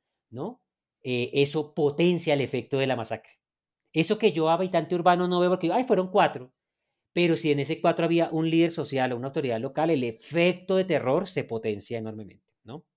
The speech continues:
Lo mismo que matar a un niño o matar a un adulto mayor, o matar...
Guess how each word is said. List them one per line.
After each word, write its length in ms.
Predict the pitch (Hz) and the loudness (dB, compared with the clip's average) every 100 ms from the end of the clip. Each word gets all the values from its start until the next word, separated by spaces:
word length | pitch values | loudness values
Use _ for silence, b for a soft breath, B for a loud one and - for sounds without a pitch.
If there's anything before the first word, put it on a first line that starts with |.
| _ _ _ _ _ | _ _ _ _ _
Lo 80 | 135 | -2
mismo 200 | 139 143 | 0 2
que 80 | 160 | 2
matar 280 | 135 113 | 0 0
a 40 | 123 | 0
un 100 | 131 | 2
niño 600 | 147 156 147 147 143 - | 2 2 2 2 -4 -10
o 260 | - 113 110 | -4 0 0
matar 360 | 104 - 104 | -2 -4 -4
a 160 | 107 113 | -2 -2
un 160 | 113 113 | -2 -6
adulto 200 | 110 113 | -10 -10
mayor, 360 | 92 131 156 | -4 -2 0
o 40 | 110 | -4
matar... 140 | 95 | -14